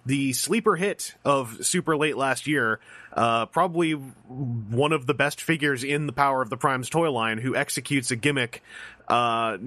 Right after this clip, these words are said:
almost perfectly. Uh, and then you got Power of the Prime's Road Trap and Battle Slash, A K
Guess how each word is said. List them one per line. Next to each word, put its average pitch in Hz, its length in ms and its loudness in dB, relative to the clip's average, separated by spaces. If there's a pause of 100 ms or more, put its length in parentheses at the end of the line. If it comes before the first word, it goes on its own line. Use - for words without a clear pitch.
(220)
almost 139 340 0
perfectly. 92 600 -2 (500)
Uh, 113 340 0
and 139 100 -2
then 170 80 -2
you 190 100 0
got 165 360 2
Power 180 240 2
of 180 60 -4
the 165 60 -6
Prime's 170 420 0
Road 147 340 0
Trap 180 320 2
and 190 260 0
Battle 139 240 2
Slash, 131 460 0
A 175 140 2
K 185 140 -2